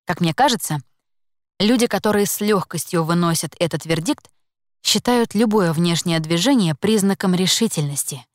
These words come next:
сильного характера и добродетели. Но мои куры с их маленькими мозгами — без устали бродят туда-сюда, клюются, кудахчут и скребутся.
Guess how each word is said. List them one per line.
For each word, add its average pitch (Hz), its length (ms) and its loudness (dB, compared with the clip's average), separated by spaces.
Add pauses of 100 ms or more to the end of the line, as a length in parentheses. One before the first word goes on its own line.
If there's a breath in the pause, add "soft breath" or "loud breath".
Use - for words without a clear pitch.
(180)
сильного 190 420 2
характера 175 680 -2 (340)
и 190 140 0
добродетели. 175 800 -2 (880)
Но 254 360 2 (320)
мои 220 300 2
куры 302 360 2
с - 140 -2
их 202 180 0
маленькими 185 520 2
мозгами — 185 640 0 (380)
без 196 260 2
устали 202 380 2
бродят 185 400 0
туда-сюда, 190 680 0 (420)
клюются, 196 540 0
кудахчут 196 720 -2 (240)
и - 120 0
скребутся. 156 720 -4